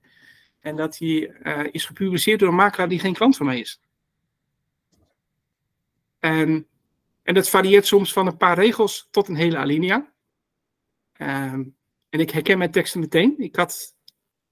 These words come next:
begin dit jaar een, een, de eerste twee alinea's, die waren letterlijk mijn tekst.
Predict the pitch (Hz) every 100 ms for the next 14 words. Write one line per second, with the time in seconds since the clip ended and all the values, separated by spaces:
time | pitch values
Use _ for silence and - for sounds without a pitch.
0 | _ _ _ _ _ _ 170 - 277 254
1 | 196 202 202 180 175 170 - 170 165 170
2 | 208 - _ _ _ _ _ _ _ _
3 | _ _ - 175 - 269 285 - - -
4 | 262 185 196 247 254 269 294 - _ _
5 | _ _ _ _ _ _ _ _ _ -
6 | 143 135 127 185 240 220 196 170 165 131
7 | - -